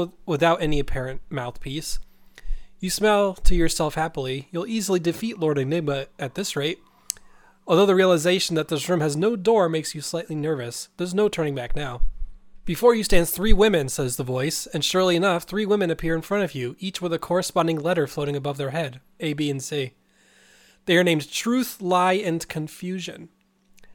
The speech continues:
As their names will suggest, Truth may only tell a truth, Lie may only tell lies, and Confusion may do either.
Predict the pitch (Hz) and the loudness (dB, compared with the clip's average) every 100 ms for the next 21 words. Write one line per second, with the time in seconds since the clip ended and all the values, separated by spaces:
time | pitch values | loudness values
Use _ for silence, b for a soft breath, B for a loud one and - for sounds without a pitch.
0 | b - 160 175 190 226 - 240 220 190 | b -4 2 6 8 6 2 0 0 2
1 | 214 185 180 165 143 - - - - 247 | 4 4 4 0 0 -6 -6 -4 -2 -2
2 | 233 196 185 190 214 233 - - 185 175 | -4 -2 0 2 0 0 -4 -2 -2 -2
3 | - 139 135 - - 165 160 160 156 147 | -4 -4 -4 -8 -4 -2 0 -2 -4 -6
4 | 135 135 196 208 196 - b b - 180 | -8 -2 0 0 -2 -8 b b -8 -4
5 | 214 208 240 247 190 175 165 156 165 156 | -2 -2 -2 -2 0 0 0 -2 -4 -4
6 | 139 117 | -4 -10